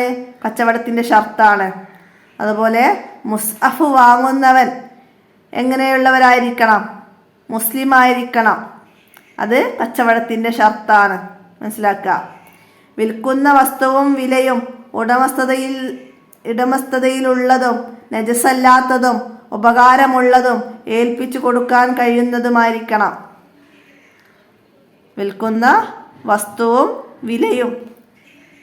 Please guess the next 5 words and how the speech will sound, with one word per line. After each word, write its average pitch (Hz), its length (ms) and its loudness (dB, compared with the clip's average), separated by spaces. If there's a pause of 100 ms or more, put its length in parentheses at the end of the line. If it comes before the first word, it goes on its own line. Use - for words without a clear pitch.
(420)
ഉടമസ്ഥതയിലുള്ളതും 233 1200 0
നജസല്ലാത്തതും 233 1000 2 (140)
ഉപകാരമുള്ളതും 226 1000 2 (200)
ഏൽപ്പിച്ചു 226 440 -4
കൊടുക്കാൻ 233 500 0